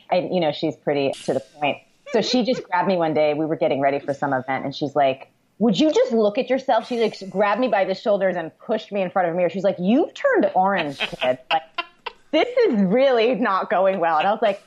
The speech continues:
"I'm committed to this experiment." You know, just like, I was just, I knew, I mean, listen, I wasn't,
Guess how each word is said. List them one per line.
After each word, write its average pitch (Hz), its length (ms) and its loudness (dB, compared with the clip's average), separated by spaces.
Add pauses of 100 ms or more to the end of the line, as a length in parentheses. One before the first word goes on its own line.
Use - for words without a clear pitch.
(140)
"I'm 220 220 0
committed 240 460 0
to 311 100 0
this 262 180 0
experiment." 196 680 -2
You 220 80 -6
know, 202 80 0
just 233 100 0
like, 226 200 0 (140)
I 262 120 2
was 294 100 2
just, 262 400 -2 (260)
I 285 140 0
knew, 349 260 2 (120)
I 320 100 0
mean, 320 140 0
listen, 480 180 2
I 254 80 0
wasn't, 359 320 0